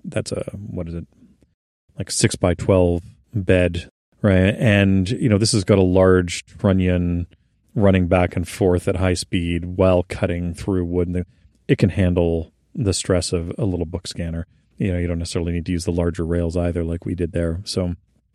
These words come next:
it's certainly, uh, you know, certainly not that difficult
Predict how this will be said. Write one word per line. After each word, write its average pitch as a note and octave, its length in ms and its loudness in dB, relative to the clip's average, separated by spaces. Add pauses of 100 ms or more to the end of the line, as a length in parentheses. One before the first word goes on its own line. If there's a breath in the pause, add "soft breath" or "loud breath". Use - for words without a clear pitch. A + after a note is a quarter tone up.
(260)
it's C3+ 200 2
certainly, G#2 640 4 (560)
uh, F2+ 400 -4 (580)
you D#3 80 4
know, G#2+ 40 4
certainly A2+ 280 4
not G2 240 0
that G2+ 240 -2
difficult G2 640 -2